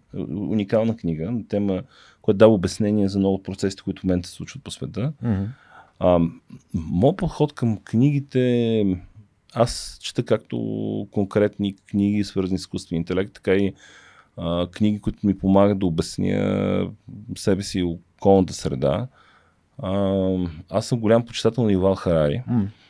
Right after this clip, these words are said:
Speaker 1: на Sapiens и Homo Deus, и то поради причината, че той не е Робин Шарма. Нали, нищо лошо не ми е да направил Робин Шарма. Аз, примерно, много се кефих на монахът, който продаде своето Ферари, но присъствах на негова лекция и си изхвърчах на десета минута, нали, заради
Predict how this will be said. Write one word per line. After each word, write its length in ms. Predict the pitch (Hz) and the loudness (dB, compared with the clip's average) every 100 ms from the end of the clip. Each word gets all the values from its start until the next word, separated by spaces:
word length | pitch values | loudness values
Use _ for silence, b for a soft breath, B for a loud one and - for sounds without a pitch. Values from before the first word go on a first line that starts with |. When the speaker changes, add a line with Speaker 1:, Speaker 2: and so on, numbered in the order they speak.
| b b _ _ 98 | b b _ _ -6
Speaker 1:
на 400 | 92 87 90 85 | -2 0 0 -2
Sapiens 560 | - 101 - 90 87 | 0 0 2 -2 -4
и 40 | 80 | -4
Homo 280 | 95 85 | 0 0
Deus, 500 | 78 80 107 - - - - - | 2 0 0 -6 -14 -18 -18 -10
и 160 | 82 - | -10 0
то 280 | 101 101 98 | 4 4 2
поради 400 | - 95 90 87 87 _ _ _ _ - | -4 -4 -4 -6 -8 _ _ _ _ -8
причината, 520 | 85 85 104 107 95 | -8 -4 0 0 -2
че 220 | - - | -10 -8
той 200 | - 101 | 0 4
не 240 | 98 101 98 | 4 4 4
е 60 | |
Робин 200 | 98 95 | 4 2
Шарма. 360 | - 98 85 69 b b - | 2 2 2 -2 b b -4
Нали, 300 | 76 - - | -4 -4 -10
нищо 340 | - 85 - 95 | -8 -8 -2 0
лошо 200 | 95 95 | 2 2
не 60 | |
ми 60 | 95 | 2
е 60 | |
да 80 | 92 | 2
направил 320 | 90 95 92 | 0 2 2
Робин 180 | 92 90 | 4 2
Шарма. 360 | - 87 85 95 B B B | 2 2 2 -2 B B B
Аз, 120 | 92 - | -8 -2
примерно, 200 | 95 95 | 2 4
много 160 | 92 | 2
се 200 | 90 90 | 0 -4
кефих 260 | 92 87 - | 0 -2 2
на 60 | |
монахът, 340 | 95 90 90 - | 2 4 2 0
който 200 | 82 - | -4 -2
продаде 280 | 85 80 82 | 2 2 2
своето 280 | 80 69 | -2 -6
Ферари, 420 | - 78 82 98 139 B B B B | -2 0 2 0 -4 B B B B
но 200 | 95 90 | 0 0
присъствах 440 | 101 90 101 98 101 | 0 0 0 -2 0
на 60 | |
негова 220 | 95 90 | 2 2
лекция 240 | 90 87 95 | 2 0 -4
и 40 | |
си 120 | - 87 | -6 -8
изхвърчах 420 | - 85 - 87 | -6 -6 -6 -6
на 60 | |
десета 320 | 85 80 76 82 | -6 -6 -6 -4
минута, 280 | 85 - - | -6 -8 -10
нали, 300 | 85 78 82 | -8 -6 -4
заради 460 | 87 80 82 78 | -4 -2 -2 -2